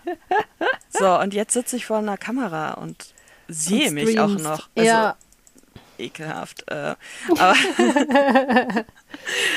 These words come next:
Speaker 2: also ich seh-,
Speaker 1: schön.
Speaker 2: ich sehe mich tatsächlich nicht sonderlich gerne, aber, äh, äh, auch das wird sich wieder ändern. Und, ähm, äh, aber ja, also nichts davon wäre möglich gewesen. Und das ist wahrscheinlich auch mit der Grund, warum es einfach so völlig überfahrend ist,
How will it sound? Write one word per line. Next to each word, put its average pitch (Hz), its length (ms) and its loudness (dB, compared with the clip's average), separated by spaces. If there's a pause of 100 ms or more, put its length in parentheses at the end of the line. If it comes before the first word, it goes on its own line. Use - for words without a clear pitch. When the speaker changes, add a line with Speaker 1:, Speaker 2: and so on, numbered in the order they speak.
(340)
Speaker 2:
also 190 160 -2
ich 180 140 0
seh-, 196 100 2
Speaker 1:
schön. 185 220 -6
Speaker 2:
ich 185 200 -4
sehe 185 140 -2
mich 202 120 -4
tatsächlich 190 480 -6
nicht 175 120 -8
sonderlich 165 380 -6
gerne, 160 400 -2
aber, 165 720 0 (1040)
äh, 175 60 -4
äh, 170 40 -4
auch - 300 -8
das - 260 -6
wird 156 140 -10
sich 160 100 -12
wieder 156 200 -6
ändern. 147 360 -4
Und, 160 560 -6
ähm, 165 380 -6 (840)
äh, - 200 -2
aber 185 200 -2
ja, 190 320 0
also 175 220 -8
nichts 208 340 -6
davon 208 400 -6
wäre 208 200 -4
möglich 180 400 -10
gewesen. 160 360 -8
Und 165 160 -8
das 175 120 -4
ist 220 140 -6
wahrscheinlich 175 340 -4
auch - 140 -12
mit 170 180 -6
der 170 100 -2
Grund, - 340 -6
warum 165 160 -2
es - 100 -6
einfach 160 240 -8
so - 140 -8
völlig - 480 -8
überfahrend 165 800 -4
ist, - 340 -4